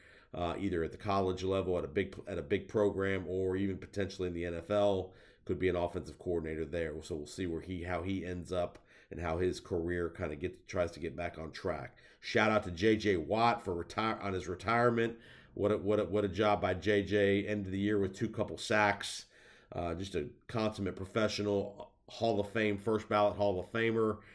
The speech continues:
no doubt about it. Two, I think he was a three-time league, league defensive player of the year. So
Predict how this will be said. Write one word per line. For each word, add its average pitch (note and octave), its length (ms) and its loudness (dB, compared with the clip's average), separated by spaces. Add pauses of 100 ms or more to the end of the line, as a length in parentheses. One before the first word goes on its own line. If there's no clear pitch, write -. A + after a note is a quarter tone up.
(140)
no G2 180 4
doubt F#2+ 240 2
about G#2+ 380 4
it. G#2 160 2 (460)
Two, A#2+ 180 2
I - 40 -6
think G2 120 -2
he G#2 80 0
was F2+ 160 -2
a D#2+ 60 -10
three-time G2+ 760 0
league, G2 340 0 (240)
league F#2+ 240 0
defensive G2 460 -4
player G2 300 2
of E2+ 80 0
the D#2+ 60 -2
year. G2+ 400 2
So F2+ 340 -2